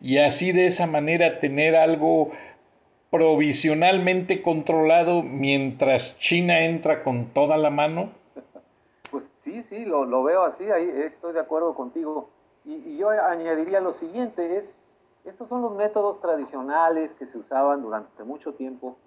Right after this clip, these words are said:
Speaker 2: cuando el pri era el partido dominante. Los partidos satélites, los partidos marginales, eran una oposición feroz hasta que se les abría,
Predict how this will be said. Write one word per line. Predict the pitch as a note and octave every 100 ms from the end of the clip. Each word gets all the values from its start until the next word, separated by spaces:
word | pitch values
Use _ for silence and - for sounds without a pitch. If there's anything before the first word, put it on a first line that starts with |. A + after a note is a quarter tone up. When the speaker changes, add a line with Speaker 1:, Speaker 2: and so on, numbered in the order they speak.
| _ _ _ _
Speaker 2:
cuando | C3 C3
el | B2+
pri | D3 D#3+
era | E3
el | D#3
partido | - A#2 - B2 B2+
dominante. | B2 B2 C#3 D3 C3
Los | A2 A2
partidos | B2 B2+ F3 F#3+ F#3 - _ _ _ _ _ _
satélites, | - B2+ D3+ D#3+ F3 E3+ E3+ F3 E3+
los | B2+
partidos | - A2 D#3 D#3+
marginales, | D3+ C3+ - B2 C3+ D3+ C#3+ C#3 C#3 _ _ _ _ _
eran | D3 F3 F3
una | F#3 F#3
oposición | - C#3+ C3+ C#3+ E3+
feroz | E3+ F3+ A#3+ A#3 - _ _ _ _
hasta | - G#3 G#3+ - -
que | F#3
se | D#3+
les | D3 C3 C#3
abría, | B2+ C3+ D3+ D3 C3